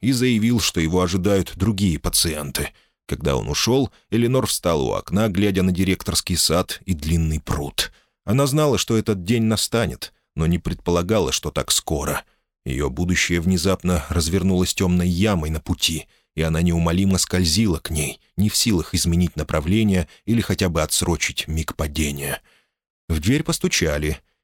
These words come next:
и Сьюзен объявила, что доктор Карбери проснулся и просит ее. Она нашла мужа в постели, опершегося о подушки. У окна расположилась платная сиделка с вязанием.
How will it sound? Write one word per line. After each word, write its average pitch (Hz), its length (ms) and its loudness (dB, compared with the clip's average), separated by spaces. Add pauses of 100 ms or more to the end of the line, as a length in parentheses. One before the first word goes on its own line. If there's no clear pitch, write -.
(120)
и 80 100 0
Сьюзен 104 440 2
объявила, 113 460 2
что 110 180 -2
доктор 104 340 -2
Карбери 107 540 2
проснулся 113 840 0
и 92 100 0
просит 82 400 -2
ее. 80 440 0 (600)
Она 80 200 0
нашла 95 340 2
мужа 92 280 2
в - 80 -10
постели, 87 640 0 (100)
опершегося 76 640 -2
о 71 60 -2
подушки. 76 720 -4 (640)
У 80 80 0
окна 117 360 0
расположилась 117 640 0
платная 107 420 0
сиделка 95 540 0
с - 100 -2
вязанием. 73 680 0